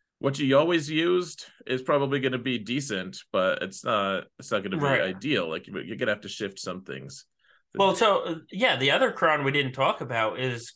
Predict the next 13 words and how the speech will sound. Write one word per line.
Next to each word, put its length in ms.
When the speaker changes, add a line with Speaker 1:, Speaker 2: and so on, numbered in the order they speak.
Speaker 2:
K 240
two. 500
And, 440
like, 260
K 160
two 240
became 360
a 40
G 320
L. 260
<laughs> 560
At 120
least, 360